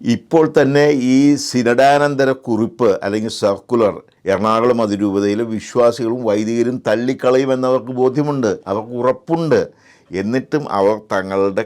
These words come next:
കടുംപിടുത്തവുമായി മുമ്പോട്ട് പോവുകയാണ്. അതുകൊണ്ടാണ് ഞാൻ പറയുന്നത് അവരുടെ ഉദ്ദേശം എറണാകുളം അങ്കമാലി അതിരൂപതയിലെ വിശ്വാസികളെ ആട്ടി ഓടിക്കുക എന്നുള്ളതാണ് എന്ന്.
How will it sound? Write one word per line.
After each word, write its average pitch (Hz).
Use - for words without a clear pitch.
കടുംപിടുത്തവുമായി 95
മുമ്പോട്ട് 92
പോവുകയാണ്. 85
അതുകൊണ്ടാണ് 117
ഞാൻ 110
പറയുന്നത് 123
അവരുടെ 98
ഉദ്ദേശം 95
എറണാകുളം 104
അങ്കമാലി 107
അതിരൂപതയിലെ 107
വിശ്വാസികളെ 107
ആട്ടി -
ഓടിക്കുക 113
എന്നുള്ളതാണ് 101
എന്ന്. 90